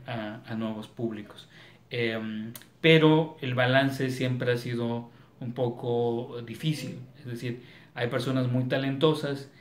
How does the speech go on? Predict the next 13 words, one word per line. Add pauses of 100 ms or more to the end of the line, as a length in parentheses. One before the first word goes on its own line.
(240)
que
tienen
muchas
iniciativas
y
que
a
veces
desarrollan, (360)
eh,
distintos
proyectos,
están